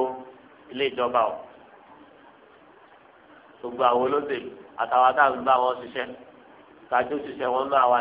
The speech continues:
sí àtúwọ̀sán ọkàn. Èrè Nàìjíríà ń bẹ ń bẹ tí wọ́n bá ń yẹ sí àti ẹyẹ sí yẹn. Èyí náà ká mọ̀ pé ń bẹ ní gbogbo tí wọ́n ti ń ṣe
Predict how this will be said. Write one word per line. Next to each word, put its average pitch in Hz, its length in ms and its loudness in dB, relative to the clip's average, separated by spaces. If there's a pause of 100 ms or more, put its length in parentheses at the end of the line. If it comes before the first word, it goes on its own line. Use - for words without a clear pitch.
sí 139 180 -10 (360)
àtúwọ̀sán 123 600 -4
ọkàn. 113 300 -4 (920)
Èrè 127 240 -4
Nàìjíríà 139 440 2
ń 139 80 -4
bẹ 139 80 4
ń 139 80 -2
bẹ 143 100 4
tí 131 120 -2
wọ́n 143 140 4
bá 147 80 4
ń 139 80 0
yẹ 135 140 0
sí 135 160 -8
àti 123 340 0 (120)
ẹyẹ 131 280 0
sí 131 160 -8
yẹn. 107 160 -6 (880)
Èyí 131 120 2
náà 180 160 6
ká 170 100 4
mọ̀ 165 180 2
pé 139 80 0
ń 139 100 -4
bẹ 139 100 0
ní 135 100 -2
gbogbo 135 280 -2
tí 135 80 -4
wọ́n 143 200 2
ti 147 80 -8
ń 151 100 -8 (260)
ṣe 139 180 -8